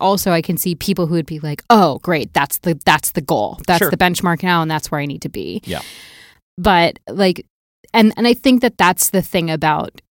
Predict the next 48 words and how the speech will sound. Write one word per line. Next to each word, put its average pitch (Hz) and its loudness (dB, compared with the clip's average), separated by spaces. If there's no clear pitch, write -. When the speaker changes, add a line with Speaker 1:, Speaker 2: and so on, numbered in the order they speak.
Speaker 1:
ironically, 202 6
the 165 -2
thing 190 0
about 156 -2
Beat 208 0
Saber 175 0
that 151 -2
I 143 -2
like 180 0
is 165 -4
that 160 -2
it's 147 -6
like, 160 -2
I 160 0
have 180 2
to 226 2
move 185 4
at 160 -4
this 170 -2
place 180 -2
at - -8
this 151 -6
time. 165 -4
I 160 -2
have 160 -2
to 185 -2
swipe 165 -2
in 165 -2
this 151 -2
direction 160 -2
in 190 6
beat 180 0
with - -6
this 170 -2
song. 160 -2
And 196 2
if 202 0
I 202 2
don't, 175 0
it's 185 -4
gonna 190 2
be 180 4
like, 180 2
"Start 196 2
over. 247 4
Speaker 2:
Yeah. 87 -8
Speaker 1:
Try 220 8
again. 233 4